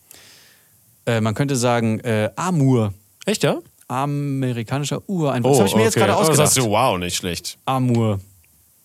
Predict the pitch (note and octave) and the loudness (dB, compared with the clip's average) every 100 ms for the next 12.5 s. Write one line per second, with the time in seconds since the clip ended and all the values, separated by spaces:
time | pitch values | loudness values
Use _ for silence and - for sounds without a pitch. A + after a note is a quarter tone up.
0 | _ _ _ _ - G2 G2+ G2+ G2+ - | _ _ _ _ -6 -2 0 -2 -4 -6
1 | - G2+ F#2 F2+ B2+ A#2+ A2 A#2 C#3 D3+ | -8 -6 -4 -4 0 2 0 0 -2 -2
2 | E3 G3+ F3+ C3+ B2 G#2 - _ _ - | 0 2 4 4 2 -2 -8 _ _ -4
3 | C3 G2+ - _ - A#2 C#3 C3+ D#3 - | -4 -4 -16 _ -6 0 2 2 2 2
4 | D3 D3+ D3+ C#3+ E3 C3+ A#2 D3 D#3+ D#3+ | 2 2 0 0 0 -2 -2 -2 0 0
5 | D3 D3 E3+ E3+ E3 F#3 F3 C3 A#2 G#2+ | 0 0 0 0 2 0 0 -2 -2 -2
6 | A2+ A2 G#2+ A2 G2+ - - A#2 A2+ A2+ | -2 -2 -2 -4 -8 -10 -4 0 0 0
7 | A#2+ D3+ D3 C3 F3 F3+ E3 C#3+ C#3 C3+ | -2 0 0 0 0 -2 -2 0 0 -2
8 | - - - A#2+ - F3+ F#3+ D#3+ C#3+ C3+ | -8 -14 -6 -6 -4 -6 -4 -2 0 -2
9 | C3 - - D3 D#3+ C3+ C3+ B2 B2+ B2+ | -4 -10 -4 -2 0 0 -2 -4 -6 -4
10 | - - C3 E3 D#3 - G2+ D3 D3+ C#3+ | -6 -4 -2 0 -2 -6 -6 -4 -4 -4
11 | C#3 A#2+ C3+ C3+ B2+ G#2 - B2+ C3 C3 | -4 -4 -4 -2 -4 -6 -6 -6 -6 -8
12 | C3 A#2 A2+ G#2+ | -8 -4 -2 -2